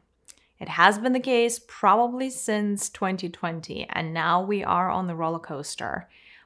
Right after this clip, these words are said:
By the way, this world is showing no signs of slowing down. The happening is just going to keep increasing. There are gonna be more circumstances and events externally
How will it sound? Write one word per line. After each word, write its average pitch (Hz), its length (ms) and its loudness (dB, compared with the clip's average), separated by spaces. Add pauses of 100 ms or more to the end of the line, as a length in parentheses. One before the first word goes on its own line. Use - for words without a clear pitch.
(120)
By 180 160 6
the 185 100 -2
way, 196 440 0 (120)
this 208 300 -4
world 196 360 -2
is 165 140 -6
showing 160 640 -4
no 165 200 -2
signs 196 440 -4
of - 140 -6
slowing 165 440 -6
down. 160 560 -4 (600)
The - 80 2
happening 180 840 0
is 196 140 -4
just 240 220 -4
going 175 300 -2
to - 120 -14
keep - 220 -14
increasing. 165 800 -8 (600)
There - 320 -2
are 165 220 2
gonna 175 160 -4
be 180 100 -2
more 175 300 0
circumstances 202 880 -4
and 208 100 0
events 180 840 -4 (520)
externally - 1000 -4